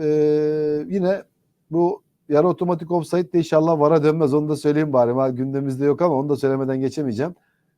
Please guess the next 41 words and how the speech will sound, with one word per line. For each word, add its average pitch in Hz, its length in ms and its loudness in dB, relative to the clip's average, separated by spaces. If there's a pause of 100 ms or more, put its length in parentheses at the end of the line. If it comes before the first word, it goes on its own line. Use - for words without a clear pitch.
Yarı 147 180 2
otomatik 156 360 -6
offside 160 280 -4
gelmiş. 156 440 -6
var 160 160 6
geldiği 160 300 0
zaman 147 280 -2
biz 143 140 -6
varı 147 200 2
da 170 120 -4
bozarız. 165 400 -4
Biz 147 160 -10
varı 151 200 0
da 165 60 0
yok 156 200 0
zannederiz 151 300 0
demiştim. 143 380 -6 (380)
vardan 156 320 6
yana 156 200 -2
Galatasaray'ın 151 440 0
canı 131 180 -2
çok 165 260 -6
yandı. 165 360 -4 (540)
Bu 147 80 -4
maçta 156 480 0 (140)
en 156 140 -2
son 151 160 -4
oynanan 143 260 -6
Sivasspor 143 480 -4
maçında 131 320 -8
Galatasaray'ın 135 540 -4
resmen 143 300 -8
iki 117 220 -14
puanı 131 260 -4
gitmiştir. 147 440 -14
Penaltılar 127 560 -6
verilmeyerek. 143 500 -2 (520)
Direkten 165 380 -2
dönen 151 180 -2
topları 127 320 -6
şanssızlık. 165 560 -4